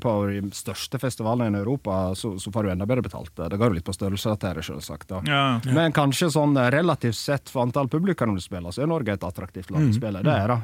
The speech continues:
Speaker 1: Eh,
Speaker 3: Mm.
Speaker 1: men det er klart du kan ikke, det er vanskelig å konkurrere med en festival som har hundre tusen besøkende om dagen. Det,
Speaker 2: Ja, ja, ja.
Speaker 1: det er så, eh, men, men, eh, ja, det er nok grunner, økonomiske grunner at Norge er attraktivt, og så vil du ha spredning, det må ha, og sånn sånt. Og igjen, i hvert fall se på litt mindre skala merch.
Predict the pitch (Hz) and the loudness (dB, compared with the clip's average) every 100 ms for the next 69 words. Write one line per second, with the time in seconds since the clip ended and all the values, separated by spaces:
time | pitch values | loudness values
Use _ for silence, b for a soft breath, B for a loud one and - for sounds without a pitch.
0 | 117 120 117 117 117 123 120 - 104 101 | -2 0 2 2 0 0 -2 -2 -4 -4
1 | 113 110 117 101 87 B B B 110 92 | -6 -6 -4 -4 -4 B B B -4 -4
2 | - 120 117 98 87 98 113 104 104 - | -2 0 0 -2 -2 0 0 0 -2 0
3 | 107 98 92 92 95 101 104 104 101 95 | 0 0 0 0 2 0 0 -2 -2 -2
4 | 98 95 101 92 90 65 76 90 85 147 | -2 -4 -4 -4 -6 -8 -8 -8 -6 0
5 | 151 143 131 120 110 117 110 - B B | 2 4 4 4 2 2 0 0 B B
6 | B 151 160 156 151 151 143 135 127 113 | B 2 4 4 4 4 4 2 0 -2
7 | 120 - 123 - 156 160 190 - 131 131 | -4 -6 -16 -18 -4 0 0 0 2 4
8 | 135 156 156 147 185 175 - 123 127 127 | 6 4 4 4 4 2 2 0 2 0
9 | 131 120 123 131 117 254 - - 202 165 | 0 0 0 -2 -4 -6 -8 -10 -8 -6
10 | - 185 180 180 135 - - - - 131 | -4 -2 -2 -4 -10 -16 -20 -20 -8 -4
11 | 185 170 165 160 139 139 143 156 156 156 | 0 2 2 0 0 0 2 2 2 2
12 | 143 139 135 139 139 131 127 123 - 160 | 0 0 0 0 0 0 -2 -4 -10 -10
13 | 147 170 160 131 147 160 - - - - | -6 -6 -6 -4 0 -2 -4 -20 -20 -20
14 | - - _ - 160 156 139 120 - 139 | -20 -20 _ -6 -2 0 2 2 4 4
15 | 240 - 101 98 160 - - | 4 0 0 2 2 2 -2